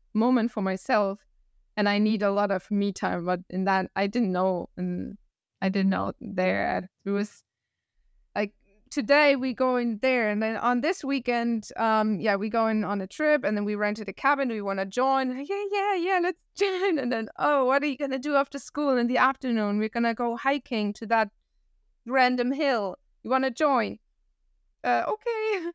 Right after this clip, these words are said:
<laughs> "What are you doing for dinner?" Like, "My, my parents, they are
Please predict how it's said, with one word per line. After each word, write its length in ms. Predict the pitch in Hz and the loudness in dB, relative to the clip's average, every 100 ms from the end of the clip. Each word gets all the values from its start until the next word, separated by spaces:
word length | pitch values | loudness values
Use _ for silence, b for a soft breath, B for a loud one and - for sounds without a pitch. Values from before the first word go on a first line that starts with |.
| _ | _
<laughs> 160 | _ - | _ 4
"What 180 | 311 339 | 6 6
are 40 | |
you 120 | 339 | 2
doing 260 | 302 392 427 | 0 0 0
for 140 | 339 | 0
dinner?" 680 | 269 339 392 403 262 214 202 | 0 0 2 4 4 2 0
Like, 160 | 202 226 | -2 -2
"My, 260 | 240 269 262 | 0 0 0
my 140 | 294 285 | -2 -2
parents, 580 | - 330 349 320 269 - | -2 0 2 0 -2 -4
they 160 | 254 254 | -2 0
are 260 | 254 254 | -2 -4